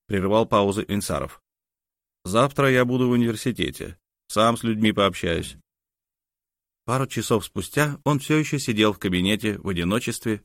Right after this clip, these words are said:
и полной темноте. Он так и не встал с лавки и безразлично смотрел сквозь прозрачный лунный луч, пересекающий комнату клинком огромного призрака.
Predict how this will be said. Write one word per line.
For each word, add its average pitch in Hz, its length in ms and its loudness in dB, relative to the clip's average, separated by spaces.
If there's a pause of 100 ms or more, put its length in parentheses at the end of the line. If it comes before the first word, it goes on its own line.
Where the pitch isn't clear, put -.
(160)
и 139 60 -2
полной 101 420 0
темноте. 92 600 -6 (1300)
Он 143 140 2
так 160 180 2
и 170 60 6
не 170 80 6
встал 165 340 2
с - 100 -8
лавки 117 640 2
и 123 80 0
безразлично 104 840 -2
смотрел 104 520 0
сквозь 90 300 -4
прозрачный 101 720 0
лунный 95 380 0
луч, 107 320 -4 (360)
пересекающий 110 800 0
комнату 95 600 -2
клинком 82 680 -4 (260)
огромного 85 540 -4
призрака. 76 600 -10